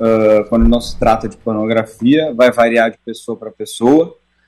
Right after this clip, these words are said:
Cada um tem um gosto dentro do conceito de subjetividade, do que, que, de como se interessa pelo assunto sexo,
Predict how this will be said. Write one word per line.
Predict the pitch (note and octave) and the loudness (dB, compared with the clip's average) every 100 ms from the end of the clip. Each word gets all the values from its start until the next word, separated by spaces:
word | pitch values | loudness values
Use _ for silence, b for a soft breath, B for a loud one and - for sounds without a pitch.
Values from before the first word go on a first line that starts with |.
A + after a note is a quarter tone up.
| _ | _
Cada | - B2 B2 | 0 4 6
um | B2+ B2 | 4 2
tem | B2 | 0
um | A#2+ A2+ | 0 2
gosto | A#2 C3 C#3 - E3+ E3+ | 2 2 0 -6 -10 -10
dentro | A2 A2 A#2+ A#2 | -6 0 0 0
do | G#2+ A#2 | -4 -2
conceito | A#2+ A2+ A#2+ A#2 A2 | -2 0 -2 -4 -10
de | |
subjetividade, | A2 - G#2+ A2+ A2+ G#2+ G2+ G#2+ A2 A2 G#2 | -12 -8 0 0 0 -2 2 4 4 2 -2
do | G#2+ | -6
que, | - A2+ | -8 -20
que, | - A#2+ A2+ G#2+ | 0 4 4 2
de | - | -10
como | - C#3+ C3+ B2 | 0 2 4 2
se | A2+ - | 0 0
interessa | C#3+ C3+ A#2+ C3+ C3+ - | 2 4 4 4 0 -10
pelo | G#2 A2+ G#2+ | -4 -4 -2
assunto | G#2+ - G2+ G2 G2+ _ _ | -8 -10 -14 -14 -20 _ _
sexo, | - - B2+ C#3+ C3 - | -16 0 2 2 -4 -18